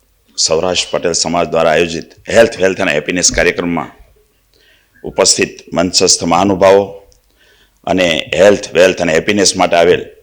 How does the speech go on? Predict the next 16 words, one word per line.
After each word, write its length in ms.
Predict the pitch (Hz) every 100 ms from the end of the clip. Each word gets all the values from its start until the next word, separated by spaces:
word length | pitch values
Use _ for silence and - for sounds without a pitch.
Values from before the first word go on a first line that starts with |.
| _
તમામ 260 | 76 82 80
શ્રોતાગણો, 600 | - 73 67 53 58 - _ _ _ _ _ _ -
સમયની 400 | - 113 143 147
મર્યાદાને 460 | 135 127 131 127 123
ધ્યાનમાં 340 | 101 113 117
રાખીને 260 | 113 107 107
આપણે 200 | 98 95
ચાલવાનું 480 | 95 98 107 98 85
છે. 180 | 87
છવ્વીસ 440 | - - 120 147 98
વર્ષની 300 | 101 - 110
મારી 200 | 101 101
એજ્યુકેશન 460 | 92 98 95 104
જર્ની, 380 | 85 90 98 87 82 _ _ _ -
ફોજી 260 | 107 113
લાઈફ, 220 | 101 85